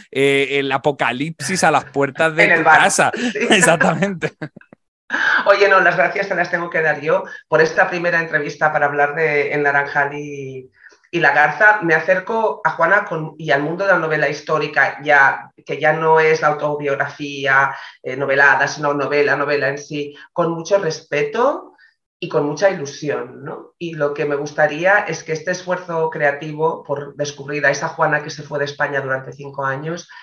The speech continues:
Speaker 2: pues sea interesante para las personas que van a leer El Naranjal y la Garza.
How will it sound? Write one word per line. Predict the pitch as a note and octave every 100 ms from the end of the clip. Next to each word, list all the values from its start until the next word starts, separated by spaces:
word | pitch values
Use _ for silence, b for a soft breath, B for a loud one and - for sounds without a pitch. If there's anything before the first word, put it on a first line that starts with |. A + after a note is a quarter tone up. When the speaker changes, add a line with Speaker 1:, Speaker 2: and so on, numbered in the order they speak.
| B B
Speaker 2:
pues | C#3+ C#3+
sea | C#3+
interesante | C#3+ D3 D3 C3+ B2+ D3
para | C#3+ C3+
las | B2+ -
personas | - - B2 B2+
que | -
van | B2 A#2+
a |
leer | A#2 A2+ A2 B2 A#2+
El |
Naranjal | A#2 A#2 - B2
y | A#2+
la | A#2+ A#2
Garza. | B2 - D3+